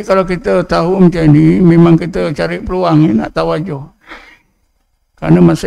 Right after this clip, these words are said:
itulah masa di antara masa yang baik kita munajat kepada Allah selain daripada dalam semayang. Munajat itu lintaskan saja dalam hati, tak perlu sebut.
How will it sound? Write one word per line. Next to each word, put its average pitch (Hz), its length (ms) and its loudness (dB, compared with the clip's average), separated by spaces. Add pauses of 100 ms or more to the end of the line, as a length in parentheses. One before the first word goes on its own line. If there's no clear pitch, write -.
itulah 170 320 -4
masa 156 400 0
di 170 160 -6
antara 160 400 0
masa 156 240 -4
yang 156 240 0
baik 170 320 -4
kita 196 560 -6
munajat 160 560 2
kepada 160 320 -8
Allah 165 320 -4
selain 165 320 -2
daripada 170 560 -2 (480)
dalam 156 400 0
semayang. 151 480 -4 (1080)
Munajat 185 400 0
itu 220 160 -8
lintaskan 185 640 0
saja 170 160 -6
dalam 160 240 -2
hati, - 240 -12 (160)
tak - 160 -12
perlu 175 240 -8
sebut. 160 320 -6